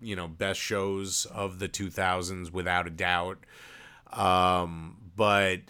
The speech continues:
uh, his instincts, you know, he's, he's, he's gotten more and more out of control. So, you know, this pilot, uh, you know, I, I wanted to like it going into it, but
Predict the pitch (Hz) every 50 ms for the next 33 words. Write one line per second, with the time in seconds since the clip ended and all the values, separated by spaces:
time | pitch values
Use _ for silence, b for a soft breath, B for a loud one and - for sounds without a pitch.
0 | - _ _ - - - - - - - - - - - 82 110 113 101 98 120
1 | 117 113 104 - - 127 117 107 98 85 - - - - 104 107 107 104 98 95
2 | 85 82 101 104 95 87 - - 113 107 98 95 - 110 98 113 110 104 123 123
3 | 120 113 107 104 104 104 101 98 95 92 92 90 90 87 87 87 85 - - 92
4 | 82 - - 92 90 87 85 82 82 - B B B B B B B B - -
5 | - 151 156 156 156 151 151 151 160 165 175 170 165 160 147 156 170 151 - -
6 | - 180 175 165 160 151 151 147 143 135 123 - - 135 135 131 135 - - -
7 | - - - - - - - 156 151 135 139 131 127 123 120 117 117 120 - -
8 | 92 95 98 95 - - - - - - - - - 147 143 143 143 147 139 123
9 | 120 131 139 147 147 156 151 - - 143 131 131 127 127 117 - 127 120 101 -
10 | 123 120 117 113 110 110 110 110 107 - - 123 117 110 110 107 104 104 104 -
11 | 98 92 110 110 104 101 101 101 101